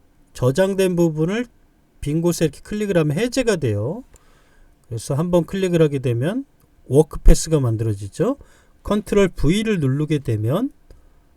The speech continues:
요렇게 들어갑니다. 왜냐면 비에스유 패스는 워크 패스의 작업이 되기 때문에 그래요. 그래서 워크 패스에다가 돌려놓고 한 번 찍은 요 패스점은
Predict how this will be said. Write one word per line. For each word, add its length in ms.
요렇게 240
들어갑니다. 400
왜냐면 380
비에스유 560
패스는 560
워크 420
패스의 460
작업이 400
되기 200
때문에 360
그래요. 540
그래서 240
워크 320
패스에다가 640
돌려놓고 640
한 180
번 160
찍은 380
요 120
패스점은 800